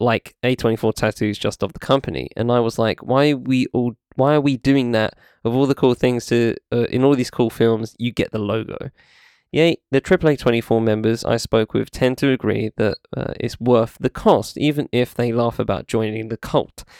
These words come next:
But the studio does not promote the program, and one might get the sense that it's little, uh, it's a little embarrassed or at least self-conscious about it.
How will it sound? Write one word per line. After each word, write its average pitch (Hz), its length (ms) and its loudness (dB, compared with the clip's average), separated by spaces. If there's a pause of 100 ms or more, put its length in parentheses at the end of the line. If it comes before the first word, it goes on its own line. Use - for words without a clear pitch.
(360)
But 170 80 0
the 165 120 2
studio 135 300 2
does 123 180 -2
not 101 120 2
promote 120 380 0
the 110 80 -2
program, 110 540 0 (340)
and 143 180 2
one 151 140 2
might 131 280 0
get 104 160 0
the 117 60 -2
sense - 440 -2
that 117 160 -2
it's - 180 -8
little, 123 480 0 (100)
uh, - 200 -4
it's - 160 -6
a - 20 0
little 127 320 -2
embarrassed 107 480 -4
or 117 140 0
at 90 60 -2
least 135 260 0
self-conscious - 540 -2
about - 240 -12
it. - 100 -16